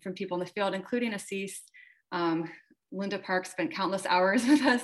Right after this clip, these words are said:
uh, incorporating the think tank into the conference, uh, last fall.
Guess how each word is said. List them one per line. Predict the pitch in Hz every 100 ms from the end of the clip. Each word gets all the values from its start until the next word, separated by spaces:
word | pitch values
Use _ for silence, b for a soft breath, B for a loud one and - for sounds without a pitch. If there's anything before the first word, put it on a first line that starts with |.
| -
uh, | 190 185
incorporating | 185 185 190 - 190 185
the |
think | 185 175 170
tank | 175 180
into | 175
the | 170
conference, | - 165 165 160 - - B B B B
uh, | 165 165
last | 165 160 -
fall. | - 147 - -